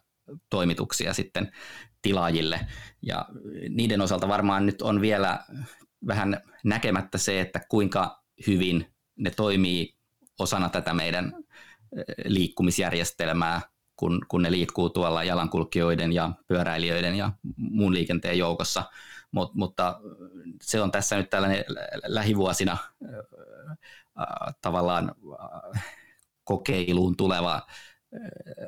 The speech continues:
automaation sovellus, josta vähän nähdään, että mihin kaikkeen siitä nyt sitten on. Että, että ainakin ne on hyvin, äh, sympaattisia tällä hetkellä tuolla liikkuessaan, ja ne ehkä voi oso-, niin kun,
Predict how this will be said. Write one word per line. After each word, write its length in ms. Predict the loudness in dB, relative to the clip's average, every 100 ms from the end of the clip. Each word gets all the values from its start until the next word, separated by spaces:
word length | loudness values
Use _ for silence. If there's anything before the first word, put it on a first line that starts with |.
| -12 -10
automaation 800 | -4 -2 2 2 2 0 2 2
sovellus, 640 | 2 2 2 2 2 0 -2
josta 360 | -2 -2 -4 -4 -6 -4
vähän 280 | 0 2 2
nähdään, 420 | 2 2 0 -2
että 180 | -2 2
mihin 400 | 2 4 0 -2 _ _ _
kaikkeen 460 | -4 -2 -2 -4 0
siitä 280 | 0 0 0
nyt 160 | -2
sitten 360 | -4 -4 -4 -2
on. 220 | -2 -2 -6
Että, 240 | -8 -10
että 180 | -8 -2
ainakin 280 | 0 2 4
ne 80 | 4
on 240 | 2 -2 -6 -20 -4 2
hyvin, 280 | 4 4
äh, 40 | 0 -2 -6 -10 -12 -6
sympaattisia 720 | 0 2 2 2 0 -2 -2
tällä 260 | 0 0 0
hetkellä 340 | -2 -2 -2
tuolla 440 | 0 0 0 -2 -6 -16 -2
liikkuessaan, 720 | 2 2 0 0 0 0 2
ja 100 | 2
ne 120 | 2
ehkä 220 | 0 0
voi 160 | 2 2
oso-, 320 | 2 -2 -6 -8
niin 160 | -2 0
kun, 240 | 2 0